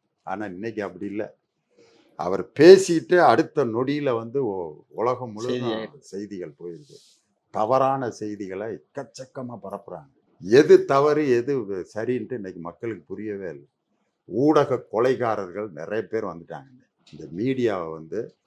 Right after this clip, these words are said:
Speaker 1: ஒரு தனி மனிதனை அசாசினேட் பண்றதுக்கு எந்த மூலமா பயன்படுத்த முடியுமோ அந்த லெவல் வரைக்கும் வந்துருச்சு. இந்த பிரச்சனை வந்து வேற எந்த தலைவருக்கும் கிடையாது.
Speaker 2: ம்.
Speaker 1: அது இவருக்கு தான். ஆனா அதையும் எதிர்த்து மீறி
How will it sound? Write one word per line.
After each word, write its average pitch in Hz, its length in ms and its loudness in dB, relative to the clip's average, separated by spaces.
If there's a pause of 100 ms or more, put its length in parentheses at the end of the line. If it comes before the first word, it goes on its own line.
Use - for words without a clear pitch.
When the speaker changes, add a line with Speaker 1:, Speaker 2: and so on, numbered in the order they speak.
(120)
Speaker 1:
ஒரு 87 320 -6
தனி 139 280 -2
மனிதனை 110 460 -6
அசாசினேட் 101 840 -4
பண்றதுக்கு 82 560 -12 (600)
எந்த 151 600 -2
மூலமா 127 480 -2
பயன்படுத்த 107 500 -8
முடியுமோ 90 320 -16
அந்த 85 260 -14
லெவல் 87 260 -8
வரைக்கும் 85 440 -12
வந்துருச்சு. 78 380 -20 (640)
இந்த 131 440 -4
பிரச்சனை 120 500 -6
வந்து 107 340 -8
வேற 85 260 -4
எந்த 95 260 -10
தலைவருக்கும் 90 500 -8
கிடையாது. 71 420 -16
Speaker 2:
ம். 120 320 -14 (200)
Speaker 1:
அது - 220 -20
இவருக்கு 87 320 -12
தான். - 180 -20 (640)
ஆனா 69 140 -20
அதையும் 107 640 -8
எதிர்த்து 90 720 -10
மீறி 104 540 -6